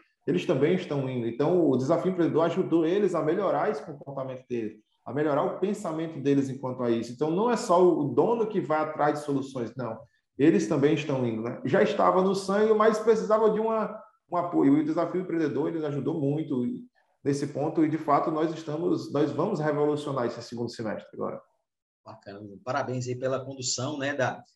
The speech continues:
Speaker 2: da equipe. Parabéns também pra a Irilene, a Johanna, que tão, compraram a briga aí, né, na frente, à frente da gestão, o Ed Gleison, né, e,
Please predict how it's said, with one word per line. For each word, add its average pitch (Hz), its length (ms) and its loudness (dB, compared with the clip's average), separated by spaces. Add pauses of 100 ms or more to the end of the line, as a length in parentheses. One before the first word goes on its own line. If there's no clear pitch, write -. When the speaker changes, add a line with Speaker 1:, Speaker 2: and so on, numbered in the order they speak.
(120)
Speaker 2:
da 120 80 -4
equipe. - 320 -8
Parabéns 127 360 -2
também 127 200 -6
pra 123 240 0 (220)
a 123 100 -4
Irilene, 131 440 -2
a 120 60 -2
Johanna, 123 540 -2
que - 120 -16
tão, 127 320 -4 (260)
compraram 131 400 0
a 113 60 -2
briga 131 340 -4
aí, 131 160 0
né, 127 160 -2
na 117 160 -6
frente, 131 320 -8
à 107 140 -8
frente 123 200 -10
da 120 80 -2
gestão, 117 360 -6
o 131 40 -2
Ed 123 160 -6
Gleison, 131 440 -4
né, 127 100 -4
e, 127 120 -4